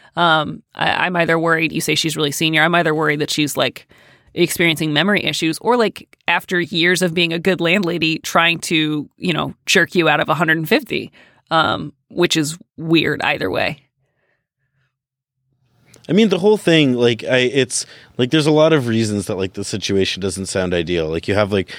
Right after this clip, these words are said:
Speaker 2: the elderly landlady who demands to be, who, like, prefers to be paid in cash or, or whatever, and is, like, not taking on some of the responsibility for repairs and says that you miscounted the money. Like, that's one stressor.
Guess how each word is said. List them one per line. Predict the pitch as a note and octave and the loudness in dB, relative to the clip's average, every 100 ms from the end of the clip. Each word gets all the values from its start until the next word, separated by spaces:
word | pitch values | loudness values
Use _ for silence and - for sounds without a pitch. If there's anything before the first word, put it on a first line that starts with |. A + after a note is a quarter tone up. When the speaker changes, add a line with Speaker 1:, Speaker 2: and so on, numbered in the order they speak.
| - | -10
Speaker 2:
the | F#3+ - | -2 2
elderly | C#3 E3+ D#3+ | 4 4 4
landlady | B2+ A#2 A2+ G#2+ G#2 G#2 | 4 4 4 4 2 2
who | |
demands | F#2+ F#2+ G#2+ A2 | 0 2 2 2
to | A2+ | -2
be, | G#2 | 0
who, | G#2+ | 0
like, | F#2+ F2+ | 0 0
prefers | G#2 - A#2+ A#2 | -2 0 0 0
to | |
be | A2 | -2
paid | A2 G2 | 0 0
in | |
cash | F2+ F#2+ F2 - | 2 2 2 0
or, | F2 E2 | 0 0
or | - F2+ | 0 0
whatever, | F2 F2 E2+ E2 - - - | 2 2 2 0 -4 -20 -4
and | G2 F#2+ F2+ F#2 | 0 2 2 2
is, | G2 F#2+ F2 | 2 2 2
like, | G#2 F#2 E2+ - - - _ | 2 0 0 -8 -20 -20 _
not | A#2 B2 B2 | 2 2 2
taking | C3+ A#2 A#2 | 0 2 2
on | A2 G#2 | 2 2
some | G#2+ | 0
of | G2+ | 0
the | |
responsibility | G2 - G#2 - F#2 F#2+ F#2 | 0 0 -2 -2 -2 0 0
for | - | -2
repairs | F#2 F#2 F3 E3+ D3 A#2 | -4 0 2 4 2 0
and | G2+ A2+ G#2 | 0 0 0
says | - G2+ | -2 -4
that | G2 | -4
you | G2+ | -2
miscounted | G2+ - G2+ F2+ | -4 -2 -4 -4
the | G2+ | 0
money. | C3 C#3 A2+ - - - | 2 4 2 -2 -8 -4
Like, | G#2+ | 0
that's | D3+ D3 | 0 2
one | B2 A2+ | 2 0
stressor. | A2 F#2 E2 D2 A#1 | 0 -2 -4 -6 -10